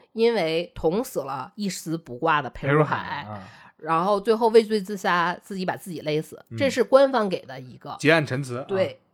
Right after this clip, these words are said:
Speaker 1: 但是这个事儿官方给的东西，大家认不认呢？其实是不是不认的？
Speaker 2: 嗯。
Speaker 1: 你通过当时整个文本里给的那个社会舆论上看，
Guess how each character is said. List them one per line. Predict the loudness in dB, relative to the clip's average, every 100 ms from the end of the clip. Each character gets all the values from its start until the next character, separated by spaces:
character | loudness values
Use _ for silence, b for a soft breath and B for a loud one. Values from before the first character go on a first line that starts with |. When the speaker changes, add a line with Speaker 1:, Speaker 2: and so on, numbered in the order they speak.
| _
Speaker 1:
但 | -2 -2
是 | 0 0 0 0 b b b b _ _ _
这 | 2
个 | 2
事 | 6
儿 | 4 4 _ _ _ _
官 | 2 4
方 | 4
给 | -2 -4
的 | -4
东 | -2 -4
西， | -2
大 | -2
家 | 0
认 | 2 2 0
不 | 2
认 | 2 2
呢？ | -2
其 | -8
实 | -12 -12
是 | -14
不 | -16
是 |
不 | -14 -6
认 | -2 -2
的？ | -4 -8
Speaker 2:
嗯。 | -2
Speaker 1:
你 | 4
通 | 4 4
过 | 2 2
当 | 2 -2
时 | 0 0 0 B -4
整 | -4
个 | 0 2 2 0 -4
文 | -2 2
本 | 2
里 | 0 -2
给 | -2 -4 -6
的 | -8 -4
那 | -2 -2
个 | -2
社 | 2 2
会 | 2
舆 | 2
论 | 4 4
上 | 2
看， | -8 -12